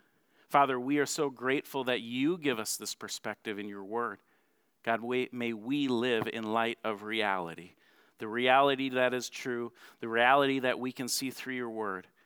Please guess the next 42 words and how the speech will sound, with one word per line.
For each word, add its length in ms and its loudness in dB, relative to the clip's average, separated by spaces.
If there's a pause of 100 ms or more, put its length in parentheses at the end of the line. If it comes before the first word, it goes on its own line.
(380)
And 100 -6
yet, 200 0
Father, 340 2
we 160 -4
pray, 520 -4 (200)
we 220 -2
ask 600 0 (300)
for 140 -12
the 60 -12
speedy 420 -4
return 480 -6
of 100 -4
our 100 -2
Messiah, 500 -6 (680)
when 280 -4 (100)
all 200 6
that 180 2
we 120 -4
can 160 -10
see 220 -4
by 180 2
faith 400 -6
will 120 -6
be 120 -8
seen 360 -4
by 160 0
sight, 540 -8 (520)
and 120 -10
we 120 -4
will 160 -4
reign 320 -4
with 140 -12
him 180 -8
forever 600 -2
and 180 -8
ever 360 -12 (280)
in 120 -8
a 60 -6
new 200 -6
heavens, 540 -6
new 240 -8
earth, 220 -10